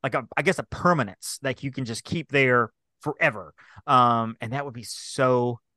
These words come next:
hugely popular, like a Doctor Teeth and the Magician, uh, Doctor Teeth and the, uh, the, and the, the Mayhem,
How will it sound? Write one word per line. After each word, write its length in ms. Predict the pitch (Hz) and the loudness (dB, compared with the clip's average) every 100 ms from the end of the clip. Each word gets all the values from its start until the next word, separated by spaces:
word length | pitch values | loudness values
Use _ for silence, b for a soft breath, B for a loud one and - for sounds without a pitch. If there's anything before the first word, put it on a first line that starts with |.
| _ | _
hugely 460 | - - 131 113 113 | -18 -8 -6 -6 -6
popular, 440 | 113 101 110 107 | -6 -6 -6 -6
like 140 | 101 98 | -6 -8
a 80 | |
Doctor 320 | 92 117 - 123 | 0 0 0 -8
Teeth 240 | 131 113 | -8 -8
and 80 | 110 | -8
the 60 | 107 | -4
Magician, 540 | 110 120 - 123 127 | -4 -6 -10 -12 -8
uh, 180 | 123 120 | -4 -2
Doctor 300 | 123 127 123 | -2 -2 -2
Teeth 200 | 135 127 | -6 -6
and 120 | 113 | -6
the, 40 | 113 | -6
uh, 200 | 113 110 | -6 -8
the, 380 | 123 113 123 156 | -12 -8 -2 0
and 100 | 143 | 2
the, 180 | 127 117 113 | 0 0 -4
the 120 | 131 | 0
Mayhem, 360 | 143 147 156 | 2 4 2